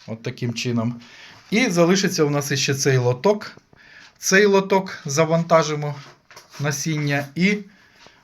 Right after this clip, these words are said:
буде повний комплект, чотири лоточки посіяних. О, і оцю борозку останню, таке, бачите, синеньке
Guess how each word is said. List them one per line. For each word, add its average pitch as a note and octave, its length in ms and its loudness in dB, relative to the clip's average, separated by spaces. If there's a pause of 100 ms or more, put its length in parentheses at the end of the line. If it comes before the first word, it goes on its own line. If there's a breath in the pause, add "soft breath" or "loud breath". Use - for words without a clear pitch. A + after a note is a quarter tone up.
буде F#3 360 4
повний F#3+ 500 4
комплект, D#3 600 -2
чотири D3 440 2
лоточки C#3+ 720 0 (720 soft breath)
посіяних. A2+ 720 -2 (3000 loud breath)
О, G2+ 200 -8 (140)
і A#2+ 180 -6 (200)
оцю A#2+ 460 -4 (640 soft breath)
борозку B2+ 540 -4
останню, F3+ 680 2 (240)
таке, A2+ 260 -6
бачите, B2+ 400 -4
синеньке C3 760 0